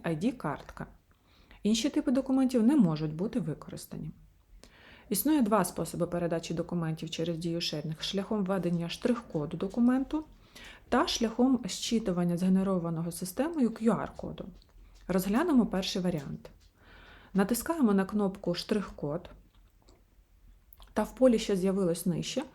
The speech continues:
працівник цнап має ввести тринадцятизначний штрих-код, який надає йому заявник.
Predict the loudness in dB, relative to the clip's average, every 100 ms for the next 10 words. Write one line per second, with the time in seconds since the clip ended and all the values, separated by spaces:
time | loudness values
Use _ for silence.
0 | -18 -10 0 0 2 0 0 -2 -2 -2
1 | -2 0 2 4 2 0 -2 -2 -2 0
2 | 0 0 0 -2 -2 0 -2 -2 -2 -2
3 | -2 -2 -2 0 -2 2 0 2 2 4
4 | 2 0 0 2 2 2 0 0 -2 -6
5 | -12